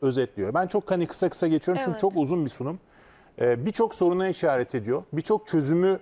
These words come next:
Speaker 1: gösteriyor ve kendisi de görevde olduğu zaman dahil olmak üzere iki bin on beş, iki bin yirmi iki arasında bu konularda neler yapıldığını ben merak ediyorum. Türkiye Futbol Federasyonu'nu bugün şahıs üzerinden, Hamit Altıntop üzerinden ki yaptığı açıklamalar içerik olarak bence çoğu kısımda doğru,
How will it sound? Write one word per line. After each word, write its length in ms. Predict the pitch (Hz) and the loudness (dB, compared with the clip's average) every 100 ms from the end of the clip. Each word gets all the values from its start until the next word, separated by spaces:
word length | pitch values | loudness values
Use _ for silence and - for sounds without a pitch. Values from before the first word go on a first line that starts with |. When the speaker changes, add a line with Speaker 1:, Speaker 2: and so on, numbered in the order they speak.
| - - | -6 -8
Speaker 1:
gösteriyor 720 | 127 135 117 131 107 135 208 - _ _ _ - | 0 0 0 -2 0 0 -2 -6 _ _ _ -4
ve 180 | 131 208 | 0 0
kendisi 500 | - 165 180 - 220 | 0 -2 -2 -2 0
de 60 | |
görevde 460 | 170 160 160 156 196 | 2 2 2 2 0
olduğu 500 | 156 151 143 196 208 | 2 0 2 2 2
zaman 580 | 139 143 160 185 175 127 | 0 0 2 0 0 0
dahil 280 | 143 165 165 | 2 2 0
olmak 340 | 147 151 - | 0 -2 -4
üzere 380 | 123 120 135 - | -2 0 0 -4
iki 220 | 127 - | -10 -6
bin 80 | 175 | 0
on 160 | 190 185 | 0 0
beş, 140 | 139 | -4
iki 180 | - 160 | -6 -6
bin 60 | 160 | -2
yirmi 280 | 165 170 175 | 0 0 -2
iki 200 | - 170 | 0 0
arasında 400 | 131 - 123 156 | 0 -2 -4 -4
bu 40 | |
konularda 440 | - 160 143 135 | -4 -2 0 -2
neler 280 | 123 147 180 | -2 0 2
yapıldığını 500 | 175 156 143 147 180 | 0 -2 -4 -4 0
ben 120 | 165 | 0
merak 360 | 160 143 135 - | 0 0 -2 -4
ediyorum. 260 | 101 92 87 _ - - - | -6 -8 -10 _ -20 -14 -8
Türkiye 220 | 180 180 | -2 -2
Futbol 300 | - - 170 | -2 -2 -2
Federasyonu'nu 840 | - 156 156 156 - 156 156 156 139 | 0 0 0 0 -2 -2 0 0 0
bugün 360 | 143 151 147 - _ _ | 2 0 -2 -10 _ _
şahıs 400 | - 156 151 160 | -4 0 2 0
üzerinden, 500 | 147 147 143 147 151 | -2 -2 0 0 0
Hamit 320 | 143 127 135 147 | -2 -4 -2 0
Altıntop 460 | 131 - 156 151 | -2 -2 -6 -4
üzerinden 500 | 143 147 143 143 147 | -2 -2 0 0 -2
ki 140 | - 131 | -2 0
yaptığı 320 | 127 - 147 | 0 0 -2
açıklamalar 580 | 135 - 135 135 139 139 | -4 -6 -2 2 2 0
içerik 400 | 117 131 147 160 | -2 -4 -2 0
olarak 320 | 147 135 139 | 0 0 -2
bence 280 | 131 123 131 | -2 -2 -2
çoğu 360 | - 131 135 | 0 2 0
kısımda 420 | - - 123 120 | -4 -6 -2 0
doğru, 360 | 117 135 151 | 2 2 2